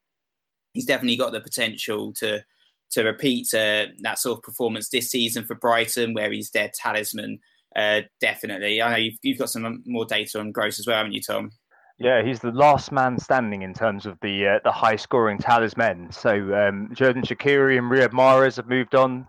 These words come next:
Speaker 2: Uh, they both contributed forty percent of, uh, outfield points to their team, minus, uh, appearance and minus clean sheets.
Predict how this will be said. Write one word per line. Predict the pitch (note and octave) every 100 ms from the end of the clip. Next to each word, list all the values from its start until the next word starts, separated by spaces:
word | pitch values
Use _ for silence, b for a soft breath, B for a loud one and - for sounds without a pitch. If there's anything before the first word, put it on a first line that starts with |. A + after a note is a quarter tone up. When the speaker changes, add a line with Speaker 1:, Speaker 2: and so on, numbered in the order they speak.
| -
Speaker 2:
Uh, | G#2+ G2+
they | A#2+ A#2
both | A2+ A2 -
contributed | A#2+ A2+ A#2+ A#2 A2
forty | - C3 A#2 -
percent | A2 - B2 A#2+ B B B B
of, | A2+ G#2+ -
uh, | G#2+ G#2 -
outfield | A2 G#2+ - A#2 G#2
points | - A2+ G2+ -
to | A2
their | A2
team, | G#2 A#2+ A#2 A2+
minus, | A2+ A2+ A2 F#2+ - -
uh, | A2
appearance | G#2 A#2+ A#2 A2 G#2+
and |
minus | G#2 G#2 G#2 -
clean | A#2+ G#2
sheets. | - G#2+ G#2+ - -